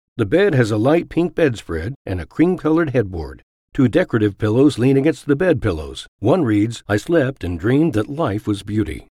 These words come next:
The second reads, "I woke and found that life was duty." A door to the left of the bed enters the walk-in closet. Missus Johnson's closet is twelve by ten feet,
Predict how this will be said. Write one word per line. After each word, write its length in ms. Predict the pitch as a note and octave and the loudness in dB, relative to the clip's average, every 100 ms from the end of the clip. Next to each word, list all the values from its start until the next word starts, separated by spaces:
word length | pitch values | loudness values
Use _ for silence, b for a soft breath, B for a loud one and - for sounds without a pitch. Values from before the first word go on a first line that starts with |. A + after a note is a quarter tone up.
| - | -8
The 100 | G2 | -6
second 380 | - - - G2 | -2 -2 0 -2
reads, 400 | E2 F#2 D#3 - - | 0 -2 -2 -4 -2
"I 120 | A2 | 0
woke 380 | C#3 D3+ C#3+ - | 2 0 0 -2
and 140 | A2 | -4
found 240 | - B2+ B2 | 0 2 2
that 120 | C3 | 0
life 440 | F3 A#2 G#2+ - | -2 -2 -4 -4
was 200 | D#3+ C#3+ | -4 -2
duty." 400 | - A2+ D2+ A#1 _ _ - | 0 0 -2 -12 _ _ -10
A 80 | G2 | -4
door 300 | G#2+ A#2+ D3+ | 0 2 2
to 120 | A#2 | 2
the 140 | A2 | 0
left 260 | A2 D3+ - | 0 0 0
of 100 | A2+ | 0
the 100 | A#2 | 2
bed 440 | C3 D#3 A2+ D#3 - | 2 2 0 -4 -4
enters 300 | A#2+ A#2 - | -2 -2 -2
the 100 | A2+ | 0
walk-in 460 | A2+ C#3 D#3+ E3+ | 2 0 2 0
closet. 460 | D#3+ D3+ F2+ C#2+ - _ _ _ _ _ | 0 0 0 -4 -14 _ _ _ _ _
Missus 260 | B2+ B2 B2 | -2 0 0
Johnson's 520 | C3 C#3 C3+ B2+ G#2+ | 2 2 2 0 -2
closet 500 | - F#3 C#3 G2+ D3+ - | -2 0 0 0 -4 -4
is 180 | A#2 | -8
twelve 380 | - B2+ C3+ E3+ | -2 0 2 2
by 160 | A#2+ A2 | 0 -2
ten 300 | - E3 E3 | 0 0 0
feet, 380 | F#3+ D3 D3+ | 2 0 0